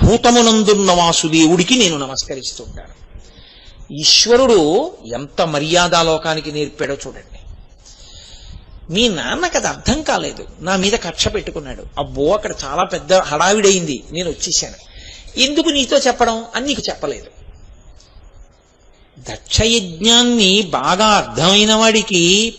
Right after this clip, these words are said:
పురుషుడికి ఒక విషయం తెలుస్తుంది. నీకంటే అత్తగారు మామగారు అని దెబ్బలాడి వచ్చేసావు.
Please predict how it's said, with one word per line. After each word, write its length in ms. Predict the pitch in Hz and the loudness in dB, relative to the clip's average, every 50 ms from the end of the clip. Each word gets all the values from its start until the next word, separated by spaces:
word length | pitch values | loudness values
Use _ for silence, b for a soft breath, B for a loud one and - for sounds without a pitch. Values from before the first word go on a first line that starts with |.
| - - | -8 -4
పురుషుడికి 640 | 151 175 214 - - 311 285 277 - - 196 190 208 | -2 -2 0 2 2 2 2 0 0 0 0 2 2
ఒక 160 | 220 208 196 | 2 0 -2
విషయం 360 | 170 147 - - 202 202 196 | -4 -4 -4 -4 -4 -6 -6
తెలుస్తుంది. 480 | 175 180 156 143 - - - - 113 95 _ - - - b b b b b b b b b b b b b b b b b b b b - _ - - - - _ - _ - 185 135 139 151 | -10 -12 -10 -10 -10 -10 -10 -14 -16 -18 _ -20 -20 -20 b b b b b b b b b b b b b b b b b b b b -20 _ -20 -20 -20 -20 _ -20 _ -16 -12 -8 -4 -2
నీకంటే 640 | 170 196 233 277 294 - 277 247 254 254 - 311 285 247 220 202 208 220 247 269 285 311 - - - | 2 4 4 4 4 4 2 2 2 2 4 4 6 6 6 4 4 2 2 0 -2 -6 -10 -10 -10
అత్తగారు 540 | 147 151 - - 226 226 240 247 247 262 254 | -10 -10 -4 -2 0 0 2 2 2 2 2
మామగారు 540 | 247 240 226 226 240 240 240 247 247 240 247 | 0 0 0 0 0 2 4 4 4 4 4
అని 120 | 254 254 | 2 2
దెబ్బలాడి 340 | 247 233 214 226 240 240 226 | 2 2 2 2 4 2 2
వచ్చేసావు. 360 | 208 - - - - 196 208 | 2 2 0 0 0 0 -2